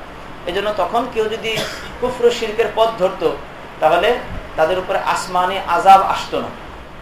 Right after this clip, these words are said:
আসমানে আযাবটা আসা শুরু হয়েছে হযরত নূহ আলাইহিস সালাম থেকে। আসমানে আযাবটা শুরু হয়েছে নূহ আলাইহিস সালাম। তো পূর্বের আয়াতের সাথে এটার মুনাসাবাত কি? মুনাসাবাতটা হলো যে ইহুদিরা, ইহুদি, ইহুদিরা পিছনে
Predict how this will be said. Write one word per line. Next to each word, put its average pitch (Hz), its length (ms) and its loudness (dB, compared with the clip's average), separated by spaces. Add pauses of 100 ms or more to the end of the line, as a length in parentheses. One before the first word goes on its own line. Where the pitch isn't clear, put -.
আসমানে 214 400 -2
আযাবটা 214 400 4
আসা 220 240 0
শুরু 233 220 0
হয়েছে 208 260 2
হযরত 185 220 -2
নূহ 196 100 0
আলাইহিস 185 300 4
সালাম 147 200 -2
থেকে। 120 120 -12 (880)
আসমানে 175 280 -4
আযাবটা 175 320 0
শুরু 202 160 0
হয়েছে 185 180 -4
নূহ 170 120 -6
আলাইহিস 127 220 -4
সালাম। 113 180 -14 (2500)
তো 151 80 -4 (180)
পূর্বের 254 300 4
আয়াতের 254 280 8
সাথে 240 180 2
এটার 240 140 2
মুনাসাবাত 247 520 2
কি? 254 200 -2 (120)
মুনাসাবাতটা 208 540 -2
হলো 202 360 2 (120)
যে 175 80 -6
ইহুদিরা, 208 680 4 (500)
ইহুদি, 185 640 -4 (360)
ইহুদিরা 202 580 0 (180)
পিছনে 202 280 -6